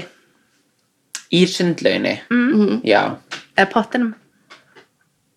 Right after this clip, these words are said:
Speaker 1: Sko, ég held ég hafi ekki gert það alveg í nokkur ár, en
Speaker 2: Það eru
Speaker 1: ég
Speaker 2: sko
Speaker 1: gerði það.
Speaker 2: ógeðslega margir sem gera það.
Speaker 1: Ég
Speaker 3: Ég
Speaker 1: ma-,
Speaker 3: piss í
Speaker 1: ég,
Speaker 3: pottinn.
Speaker 1: ég man alveg eftir því, ég man eftir tilfinninguna að laumast til þess að
Speaker 2: Mhm.
Speaker 1: pissa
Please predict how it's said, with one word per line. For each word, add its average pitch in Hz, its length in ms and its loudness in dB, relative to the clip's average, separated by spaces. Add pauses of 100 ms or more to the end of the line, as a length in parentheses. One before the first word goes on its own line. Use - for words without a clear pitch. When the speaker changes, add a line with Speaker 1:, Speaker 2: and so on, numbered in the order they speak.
(920)
Speaker 1:
Sko, - 280 0
ég 123 100 4
held 131 160 -2
ég 156 120 -6
hafi 151 160 -2
ekki - 160 -12
gert 123 180 -6
það 101 160 2
alveg 113 180 -2
í 120 100 0 (120)
nokkur 110 240 -4
ár, 110 100 2
en 110 60 -4
Speaker 2:
Það - 60 4
eru - 60 2
Speaker 1:
ég - 40 -6
Speaker 2:
sko - 80 0
Speaker 1:
gerði 120 200 4
það. 185 240 4
Speaker 2:
ógeðslega 185 360 2
margir 175 240 -2
sem 180 120 0
gera 160 180 -2
það. 127 160 0
Speaker 1:
Ég 143 180 8
Speaker 3:
Ég 220 120 8
Speaker 1:
ma-, 147 180 6
Speaker 3:
piss 151 160 2
í 147 100 2
Speaker 1:
ég, 151 140 6
Speaker 3:
pottinn. 196 260 2
Speaker 1:
ég 147 140 2
man 151 440 4
alveg 127 220 2
eftir - 420 -2
því, 120 120 0 (180)
ég 135 60 4
man 143 280 2
eftir - 300 -2
tilfinninguna 117 680 0
að 123 100 2
laumast 110 340 0
til 135 120 6
þess - 80 2
að 123 140 0 (540)
Speaker 2:
Mhm. 214 120 4
Speaker 1:
pissa 196 500 2